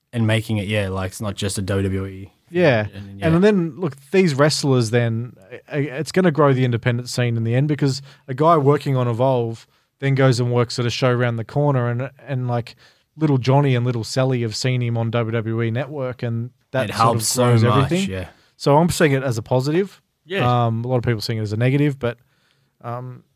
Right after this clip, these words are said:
Speaker 2: yeah, I'm, I'm really keen to see that show.
Speaker 3: Yeah, I thought that's what they would have done when they signed, well, working relationship with Progress, but obviously that
Speaker 1: That's,
Speaker 3: led
Speaker 1: yeah,
Speaker 3: into
Speaker 1: we all thought that.
Speaker 3: N X T U K, that sort of. But I, you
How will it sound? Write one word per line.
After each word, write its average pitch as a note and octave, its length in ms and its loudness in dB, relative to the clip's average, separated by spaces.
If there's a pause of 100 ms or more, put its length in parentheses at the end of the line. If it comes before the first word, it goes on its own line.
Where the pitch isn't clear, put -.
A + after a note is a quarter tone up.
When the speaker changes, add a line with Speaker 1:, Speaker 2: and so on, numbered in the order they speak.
(420)
Speaker 2:
yeah, F3+ 220 2
I'm, C#3 140 4
I'm D#3 160 4
really E3 160 4
keen D3 240 0
to C3 80 -4
see D3 180 -2
that A#2+ 140 -6
show. A#2 240 -10 (180)
Speaker 3:
Yeah, G#2+ 200 -14 (120)
I C3 80 0
thought G3 180 0
that's C3+ 200 2
what A#2 100 0
they A2 80 2
would G2+ 160 2
have F#2 80 0
done G2 240 2
when F#2 220 0
they F#2 180 0
signed, F2+ 540 -2 (280)
well, F2+ 280 -20
working G2+ 320 -2
relationship F#2+ 500 -4
with F#2+ 140 -14
Progress, G#2 540 -6 (360)
but A#2+ 100 2
obviously G#2 280 2
that G#2 180 0
Speaker 1:
That's, G#2 160 2
Speaker 3:
led G2+ 40 -2
Speaker 1:
yeah, G#2 120 4
Speaker 3:
into G#2 140 2
Speaker 1:
we G#2 60 4
all A2 100 6
thought G#2 220 0
that. F2+ 120 -10
Speaker 3:
N A2+ 140 -2
X - 180 -4
T G2+ 480 -4
U G#2+ 200 -6
K, G#2+ 420 -2 (500)
that A2+ 220 -12
sort - 500 -6
of. D#3+ 80 -4
But D3 100 4
I, C3+ 100 6
you C3+ 120 -4